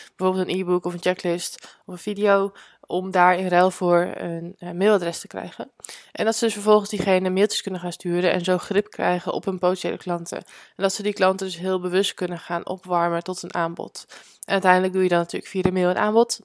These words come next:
En dat, eh, is in veel gevallen een soort van instapproduct ergens tussen de, nou, het zal het zijn tussen vijftig en honderdvijftig euro. En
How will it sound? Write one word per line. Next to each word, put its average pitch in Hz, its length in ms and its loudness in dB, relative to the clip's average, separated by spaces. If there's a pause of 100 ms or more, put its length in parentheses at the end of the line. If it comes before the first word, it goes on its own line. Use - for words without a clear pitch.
(100)
En 180 200 -8
dat, - 300 -14
eh, 185 80 -14 (420)
is 208 120 -2
in 202 80 2
veel 208 180 8
gevallen 185 260 2
een 175 60 -4
soort - 160 -8
van - 120 -12
instapproduct 202 800 0
ergens 170 500 -6
tussen - 340 -12
de, 170 320 -2 (400)
nou, - 120 -6
het 165 60 -8
zal - 120 -2
het - 80 -4
zijn 185 220 2
tussen 180 260 -6
vijftig 175 440 2
en 175 80 -6
honderdvijftig 175 560 -4
euro. 220 360 2 (1080)
En 208 420 2